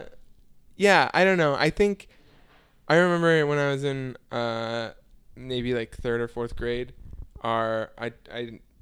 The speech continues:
everybody on the block, all of my friend group went to this summer camp, this, like, daytime summer camp where parents would drop you off in the morning,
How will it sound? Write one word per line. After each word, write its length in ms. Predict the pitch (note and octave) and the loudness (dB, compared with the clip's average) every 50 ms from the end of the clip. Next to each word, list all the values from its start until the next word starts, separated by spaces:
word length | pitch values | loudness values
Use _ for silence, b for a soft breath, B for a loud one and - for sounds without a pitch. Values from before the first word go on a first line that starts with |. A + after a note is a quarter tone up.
| _ _ _ _ _ _ _ _ - - _ _ _ _ _ _ _ _ _ _ _ _ - | _ _ _ _ _ _ _ _ -20 -20 _ _ _ _ _ _ _ _ _ _ _ _ -16
everybody 480 | - B2+ B2+ D3 D#3 D3+ E3 D#3 D#3+ D#3 | -14 -12 -10 -8 -4 -2 -2 0 0 0
on 140 | D3 C#3+ | -2 -2
the 80 | C3+ B2+ | -4 -6
block, 420 | G#2+ - - G#2+ G#2+ A2+ B2+ C3+ - | -6 -4 -4 -2 -2 -2 -4 -6 -8
all 200 | - A2+ B2+ C3+ | -8 -8 -6 -6
of 60 | C3+ | -8
my 120 | C3+ B2+ A#2 | -8 -10 -12
friend 320 | - - A2+ A2+ A2+ A#2+ | -10 -8 -8 -6 -6 -6
group 200 | B2+ C3 C3 B2 - - - - - - | -6 -8 -8 -10 -12 -16 -20 -18 -14 -10
went 180 | A#2+ A#2+ A#2 | -8 -8 -8
to 80 | - B2 | -10 -12
this 200 | A2+ A2+ A2+ - | -12 -12 -12 -12
summer 400 | - - - A#2 A#2 A#2+ C3 C3+ | -12 -12 -10 -8 -8 -6 -8 -10
camp, 440 | - - - E3 E3 E3+ E3+ E3+ - | -10 -8 -8 -6 -4 -4 -6 -8 -10
this, 140 | - - - | -14 -12 -12
like, 120 | A#2 - - - | -12 -12 -12 -8
daytime 580 | - B2 A2+ B2 B2 - C#3 B2 B2 B2 B2 B2+ - - - - - - - - - | -6 -4 -4 -4 -6 -6 -8 -8 -8 -8 -12 -14 -18 -20 -20 -20 -20 -20 -20 -20 -20
summer 300 | - - - A#2+ B2 B2+ | -14 -10 -8 -6 -6 -6
camp 340 | B2 - D3 C#3 C3+ C3+ C3 | -8 -8 -6 -6 -6 -6 -8
where 80 | B2+ A2+ | -4 -2
parents 300 | - C3 B2 A#2+ - - | 0 0 0 -2 -8 -10
would 60 | - | -6
drop 220 | - A2+ A2+ - | -6 -6 -6 -6
you 60 | A#2 | -8
off 100 | A2+ A2+ - | -10 -10 -10
in 40 | B2 | -12
the 60 | A#2+ | -10
morning, 480 | B2 C3+ C#3+ C#3 C3+ C3+ C#3 C3+ C3 | -8 -6 -4 -4 -4 -4 -6 -6 -8